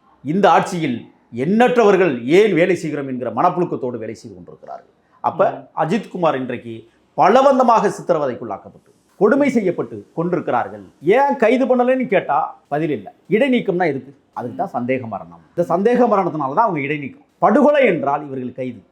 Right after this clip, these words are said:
Speaker 1: அப்ப காவல்துறை எவ்வளவு திட்டமிட்டு அந்த குற்றவாளிகளை காப்பாற்றி கொண்டிருக்கிறது என்பதற்கு சான்று.
Speaker 2: ம்.
Speaker 1: கடந்த
Speaker 2: இன்னொன்னு என்னன்னா,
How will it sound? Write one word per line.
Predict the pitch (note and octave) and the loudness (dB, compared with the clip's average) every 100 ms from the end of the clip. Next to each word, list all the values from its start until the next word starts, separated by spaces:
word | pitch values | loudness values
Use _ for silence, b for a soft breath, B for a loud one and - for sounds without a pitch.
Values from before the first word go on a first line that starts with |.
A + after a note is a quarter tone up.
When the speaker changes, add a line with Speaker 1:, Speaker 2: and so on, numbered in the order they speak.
| _ | _
Speaker 1:
அப்ப | - - - | -12 -10 -6
காவல்துறை | A2+ C#3 C#3 B2+ B2 G#2+ | -2 -2 -2 -8 -10 -4
எவ்வளவு | C3 D#3 F3+ D#3+ | -2 0 0 -4
திட்டமிட்டு | B2+ B2+ D#3+ D#3 D3 C3+ | -8 -6 -4 -4 -4 -2
அந்த | B2 A#2 | -4 -6
குற்றவாளிகளை | - B2 D#3 D3 B2+ A#2 G#2+ | -10 -8 -2 0 0 -2 -8
காப்பாற்றி | B2+ C3+ F3 - | -4 0 0 -4
கொண்டிருக்கிறது | B2 A#2 A2 - G#2+ | -10 -12 -14 -14 -14
என்பதற்கு | G#2 G2+ F2 F2 | -14 -16 -18 -20
சான்று. | - F#2 F#2 D#2 - _ - | -12 -12 -12 -20 -20 _ -18
Speaker 2:
ம். | C#3+ C3 A#2+ A#2+ B2 _ _ _ _ _ _ _ _ _ _ - | -14 -14 -14 -20 _ _ _ _ _ _ _ _ _ _ _ -2
Speaker 1:
கடந்த | E3 G#3+ G3+ | 2 2 2
Speaker 2:
இன்னொன்னு | F3+ A3+ G#3 | 0 -2 -2
என்னன்னா, | E3+ B2 A2 D#3 | -4 -8 -8 -6